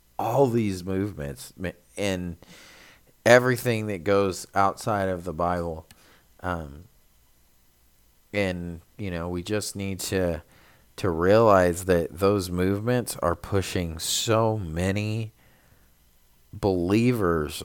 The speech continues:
w-, or, you know, people that want to come and want to hear the word. It's just pushing them away further and further.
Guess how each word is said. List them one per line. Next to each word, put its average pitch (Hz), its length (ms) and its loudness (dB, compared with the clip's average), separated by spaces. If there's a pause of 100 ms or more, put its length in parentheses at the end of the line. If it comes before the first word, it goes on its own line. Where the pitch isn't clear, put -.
(600)
w-, 90 220 -8
or, 90 240 4
you 101 180 -4
know, 87 200 2
people 107 360 -2
that 90 280 0
want 101 500 2
to - 100 -10
come 80 540 -6
and 78 280 -8
want 117 360 2
to 85 140 -4
hear 85 160 -4
the 78 80 -6
word. 85 220 -2
It's 87 120 -4
just - 200 -8
pushing 113 480 -8
them 80 200 -4
away 76 520 -2
further 104 500 0
and 82 100 -4
further. 113 480 -4